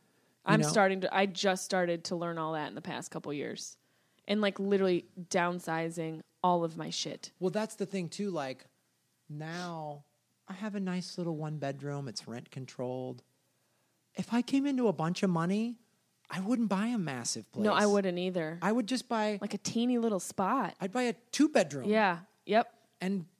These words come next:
Speaker 2: maybe with a view of the ocean.
Speaker 1: Right.
Speaker 2: I can see the view, I can see the ocean from my roof deck and my pool. Like,
Speaker 1: Yeah.
Speaker 2: you know, I,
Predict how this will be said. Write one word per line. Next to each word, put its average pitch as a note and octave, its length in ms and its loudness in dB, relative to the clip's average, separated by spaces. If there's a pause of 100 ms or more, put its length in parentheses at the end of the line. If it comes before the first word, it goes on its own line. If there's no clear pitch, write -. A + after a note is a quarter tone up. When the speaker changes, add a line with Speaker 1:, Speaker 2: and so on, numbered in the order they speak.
(140)
Speaker 2:
maybe G3 280 2
with G#3+ 160 2
a G3+ 60 2
view E3+ 240 4
of G3 60 6
the F#3+ 140 6
ocean. B3+ 480 2
Speaker 1:
Right. G3 320 2 (720)
Speaker 2:
I F3+ 100 -2
can G3 200 0
see A3 280 0
the G#3 120 0
view, D#3 200 -8
I F#3+ 100 4
can G#3+ 120 -4
see D4 120 0
the D4+ 100 2
ocean A#3 220 0
from F#3 160 -2
my D#3 100 -2
roof D3+ 320 -2
deck G3+ 200 -2
and F3 80 -4
my D3+ 140 -4
pool. A3 480 2
Like, A3+ 100 6
Speaker 1:
Yeah. F#3 240 4 (1120)
Speaker 2:
you A3+ 80 2
know, A#3+ 100 4
I, G#3+ 140 4